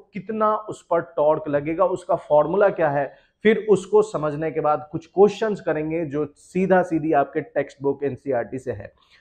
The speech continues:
तो चलिए शुरू करते हैं बिना वक्त जाया किए। इलेक्ट्रिक डायपोल हम समझ रहे हैं, torque on electric dipole placed in uniform electric field। तो नेक्स्ट, तो यहाँ आप देख सकते हैं हमारे पास एक यूनिफॉर्म इलेक्ट्रिक फील्ड है, ई वेक्टर,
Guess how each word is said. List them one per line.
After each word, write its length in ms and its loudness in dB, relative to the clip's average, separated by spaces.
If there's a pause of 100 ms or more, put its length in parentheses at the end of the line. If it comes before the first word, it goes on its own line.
(160)
तो 40 -2
चलिए 260 6
शुरू 220 6
करते 260 2
हैं 80 -2
बिना 200 0
वक्त 200 0
जाया 160 0
किए। 260 -4 (380)
इलेक्ट्रिक 400 2
डायपोल 400 6
हम 140 -2
समझ 340 0
रहे 180 0
हैं, 120 -2 (120)
torque 380 4
on 180 2
electric 420 -4
dipole 460 0 (320)
placed 360 6 (100)
in 140 -4 (140)
uniform 640 0
electric 500 0 (400)
field। 240 2 (360)
तो 360 6
नेक्स्ट, 400 0 (140)
तो 80 2
यहाँ 440 0
आप 140 0
देख 180 4
सकते 280 -4
हैं 80 0
हमारे 340 2
पास 340 2
एक 220 -6
यूनिफॉर्म 580 -4 (100)
इलेक्ट्रिक 400 -6
फील्ड 320 -6
है, 140 -2 (420)
ई 120 0
वेक्टर, 480 0